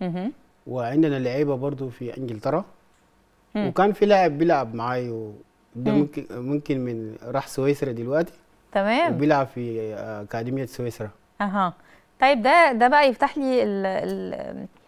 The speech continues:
Speaker 1: الكلام إن أنا أسألك إزاي بتسوق للعيبة دي؟ يعني حضرتك بتقول دلوقتي إن في لاعب راح أوريدي سويسرا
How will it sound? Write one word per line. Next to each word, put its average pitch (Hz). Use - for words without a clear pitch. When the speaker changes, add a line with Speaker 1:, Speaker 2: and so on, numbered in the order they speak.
Speaker 1:
الكلام 226
إن 277
أنا 339
أسألك 302
إزاي 226
بتسوق 320
للعيبة 214
دي؟ 165
يعني 165
حضرتك 196
بتقول 214
دلوقتي 220
إن 196
في 240
لاعب 240
راح 247
أوريدي 220
سويسرا -